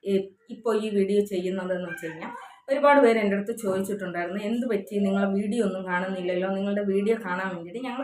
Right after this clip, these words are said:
കാത്തിരിക്കുന്നു" എന്നൊക്കെ പറഞ്ഞത് കൊണ്ടാണ് ഞാൻ ഈ ഒരു വീഡിയോ ചെയ്യുന്നത്. എനിക്ക് സത്യം പറഞ്ഞാൽ എനിക്ക് തീരെ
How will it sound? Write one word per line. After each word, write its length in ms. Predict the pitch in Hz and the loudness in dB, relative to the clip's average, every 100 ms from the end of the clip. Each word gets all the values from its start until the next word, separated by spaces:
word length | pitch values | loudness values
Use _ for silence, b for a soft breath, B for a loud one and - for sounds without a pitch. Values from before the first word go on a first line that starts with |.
| 277 | -2
കാത്തിരിക്കുന്നു" 600 | 233 233 220 196 202 208 202 | 0 0 -4 -4 -4 -2 -2
എന്നൊക്കെ 300 | 185 190 226 202 | -4 -6 -8 -4
പറഞ്ഞത് 380 | 196 240 294 233 | -2 0 2 2
കൊണ്ടാണ് 360 | 180 175 175 214 | 0 -2 -4 -2
ഞാൻ 120 | 196 190 | -2 -4
ഈ 60 | 185 185 | -4 -4
ഒരു 100 | 190 | -2
വീഡിയോ 260 | 180 185 196 - | -4 -2 -2 -2
ചെയ്യുന്നത്. 400 | 165 170 160 170 B B B - | -8 -8 -10 -14 B B B -8
എനിക്ക് 200 | 262 277 254 | -4 -4 -2
സത്യം 260 | 202 262 254 | -4 -4 -4
പറഞ്ഞാൽ 220 | 226 240 | -2 -2
എനിക്ക് 180 | 220 226 - - | -6 -10 -16 -8
തീരെ 200 | 277 302 | -4 -4